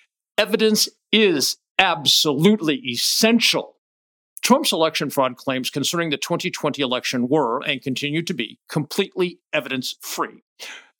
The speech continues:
The same will be true with the pre-planned election fraud claims that will be made in contests where the maga candidate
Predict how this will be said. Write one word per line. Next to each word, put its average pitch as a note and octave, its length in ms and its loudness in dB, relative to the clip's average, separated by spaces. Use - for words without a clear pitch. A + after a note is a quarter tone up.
The E3+ 80 2
same C4+ 320 2
will D4 100 4
be B3+ 140 2
true C3 340 0
with D#3+ 220 2
the F3+ 240 -2
pre-planned G#3 720 0
election E3+ 400 0
fraud D3 340 2
claims C#3 400 -2
that E3+ 80 -4
will D#3+ 80 -8
be D#3 140 -2
made C3+ 260 -2
in C#3 100 -4
contests C3 560 -4
where B2+ 140 -6
the B2 60 -6
maga C3+ 260 -2
candidate A#2+ 400 -6